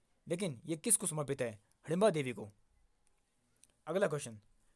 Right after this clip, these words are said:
बाबा भलकूराम म्यूजियम किस डिस्ट्रिक्ट में है?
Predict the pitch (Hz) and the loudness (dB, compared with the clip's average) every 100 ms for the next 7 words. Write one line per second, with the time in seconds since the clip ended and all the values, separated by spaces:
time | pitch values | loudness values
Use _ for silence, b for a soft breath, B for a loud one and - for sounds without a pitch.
0 | _ - 127 151 156 208 156 151 160 151 | _ -14 2 6 10 8 8 -2 0 2
1 | 151 117 104 - 143 156 117 - _ _ | 2 0 -10 -6 0 0 -2 -8 _ _
2 | _ _ _ _ 226 185 - 135 123 110 | _ _ _ _ 0 4 4 2 -4 -8